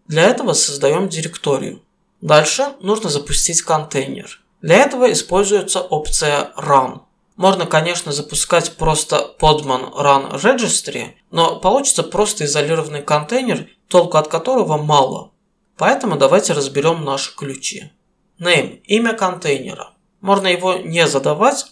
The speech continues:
тогда Podman сам сгенерирует для него имя. P — проброс портов. В левой части порты на нашем хосте, справа — порты в контейнере. То есть мы говорим, что нужно открыть на локальной системе порт пять тысяч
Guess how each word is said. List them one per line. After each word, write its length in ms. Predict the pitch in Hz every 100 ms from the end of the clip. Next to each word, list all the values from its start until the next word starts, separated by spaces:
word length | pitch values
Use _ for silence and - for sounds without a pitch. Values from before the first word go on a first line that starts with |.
| _ -
тогда 240 | 156 180
Podman 420 | 185 240 233 165
сам 320 | 151 - 220
сгенерирует 800 | 214 - 139 139 165 196 165 143
для 180 | - 135
него 320 | 135 135 156
имя. 480 | - 143 135 - - _ _ _ _ _
P — 320 | - 156 - -
проброс 460 | 139 139 151 196 -
портов. 680 | 180 170 - 117 - - _ _ _ -
В 100 | 156
левой 340 | 190 180 170
части 520 | 170 254 285 - - - _ -
порты 320 | 151 202 254
на 120 | 175
нашем 340 | 143 165 165 151
хосте, 580 | 151 143 - 113 113 _ -
справа — 760 | - - 147 147 190 277 -
порты 340 | - 139 - 202
в 100 | -
контейнере. 840 | 165 160 160 143 135 - - 143 _ _ _ _ -
То 100 | 175
есть 280 | 170 -
мы 160 | 185 202
говорим, 540 | 170 170 175 285 -
что 240 | - - 165
нужно 300 | 196 185 165
открыть 500 | 160 - 202 185 160
на 100 | 147
локальной 500 | 151 151 170 151 143
системе 560 | - 147 - 165 139
порт 420 | 139 - 151 143 -
пять 260 | 139 139
тысяч 580 | 269 285 - 131 -